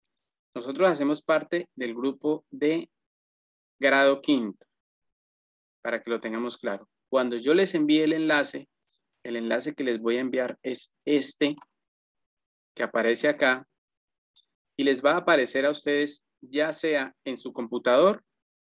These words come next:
o en su celular el login para que ustedes inserten usuario, que sería este, en el caso mío de, de profesor,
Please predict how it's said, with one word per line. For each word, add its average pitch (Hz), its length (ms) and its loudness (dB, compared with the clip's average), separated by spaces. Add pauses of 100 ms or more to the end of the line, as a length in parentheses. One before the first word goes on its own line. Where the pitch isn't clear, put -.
(140)
o 196 380 2 (120)
en 147 160 -2
su 170 160 -2
celular 156 600 0 (760)
el 175 380 -2 (260)
login 185 600 -2 (1300)
para 127 240 -2
que - 100 -12
ustedes 135 600 0
inserten 139 760 0 (160)
usuario, 190 760 0 (600)
que 120 100 -16
sería 135 420 0
este, 165 520 -2 (120)
en 123 80 -6
el 127 200 -6
caso 143 360 0
mío 170 460 0 (440)
de, 113 340 -6 (140)
de 123 100 -6
profesor, 151 600 -2